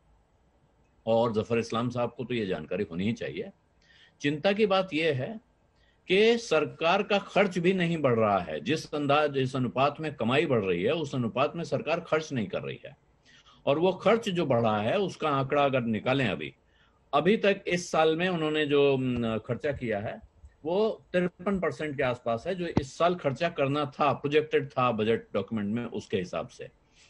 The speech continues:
उस साल भर के खर्चे का तिरपन परसेंट आठ महीने में खर्चा हुआ है। तो बचे हुए चार महीनों या तीन महीनों में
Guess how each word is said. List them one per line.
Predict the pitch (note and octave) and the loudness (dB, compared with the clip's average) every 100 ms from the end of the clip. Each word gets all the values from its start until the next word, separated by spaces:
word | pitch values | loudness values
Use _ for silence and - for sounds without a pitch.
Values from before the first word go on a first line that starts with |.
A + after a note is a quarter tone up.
| _ - _ | _ -20 _
उस | D3+ D3 - | -6 -6 0
साल | D3+ G3+ | 4 6
भर | F3 D3+ | 6 2
के | F3+ | 0
खर्चे | F3 B2+ D#3 | -2 -2 -2
का | D#3+ G3 | -2 0
तिरपन | E3+ C#3 E3+ E3+ | 2 2 0 0
परसेंट | C3+ A2+ D3 D3+ | -2 -2 -4 -4
आठ | A#2 B2 B2 | -2 -2 -2
महीने | A2+ | -2
में | A2 | -2
खर्चा | - F2+ G2+ | -4 -6 -4
हुआ | E2 C#2+ | -6 -6
है। | B1+ - _ _ _ _ _ | -10 -16 _ _ _ _ _
तो | D#3 | -4
बचे | A#2 C#3 G3+ | 0 2 4
हुए | G3 G3 A3 | 4 6 4
चार | G#3+ D3 E3 F3 | 2 2 2 0
महीनों | D#3+ D3+ F3+ | -2 -2 0
या | G3+ | 0
तीन | D3 D3+ D3+ | 0 -2 0
महीनों | C3 G#2 G2 | 0 0 -2
में | A2+ F#3 | -4 -6